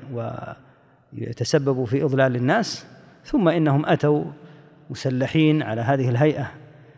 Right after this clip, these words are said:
التي يريدون بها إهلاك الناس وتدميرهم. وهي من دلائل كون الروافض، يعني، إذا وجدوا المجال، الروافض مع أهل السنة قرون عدلوا فيهم أعظم العدل،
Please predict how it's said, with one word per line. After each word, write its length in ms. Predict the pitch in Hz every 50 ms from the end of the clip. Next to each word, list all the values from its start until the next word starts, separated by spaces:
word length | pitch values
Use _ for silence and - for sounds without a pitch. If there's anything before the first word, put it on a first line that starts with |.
| - _ _ - 117
التي 460 | 110 120 117 - 127 127 131 127 151
يريدون 480 | 180 190 165 160 160 156 160 156 139 131
بها 440 | 123 127 120 123 131 143 143 135 - - - - - - - - - - -
إهلاك 360 | 131 104 135 147 143 127 -
الناس 300 | 127 127 131 123 120 -
وتدميرهم. 680 | 143 123 - 139 123 131 143 175 208 220 196 226 247 262 240 - - - - - - - - - - - _ -
وهي 220 | 202 208 220 233
من 140 | 233 214 180
دلائل 340 | 156 135 131 135 143 139 131
كون 200 | - 175 170 156
الروافض، 640 | 135 131 127 123 123 127 131 110 180 190 190 196 - - - - - - - - - - - - _ _ _ -
يعني، 240 | - 101 107 110 127
إذا 520 | 151 160 143 139 143 147 151 156 147 143 156 160
وجدوا 520 | 185 202 214 165 165 156 135 139 147 - -
المجال، 540 | 156 151 147 139 139 139 127 120 131 156 156 - - - - - - - - - - _ - _ _ _ _ _ _ _ _ _ - _ - _ _ -
الروافض 400 | - 180 190 208 226 185 196 202
مع 200 | 190 175 165 185
أهل 140 | - 156 180
السنة 320 | 156 - - 208 196 170
قرون 440 | 143 - 185 185 196 226 180 131 117 - - - - - - - - - - - - -
عدلوا 380 | 156 175 170 165 160 156 147 135
فيهم 360 | - 190 180 160 208 233 240 - - - - - - - - - - - - -
أعظم 280 | 165 147 143 147 135 127
العدل، 360 | 117 107 120 123 120 120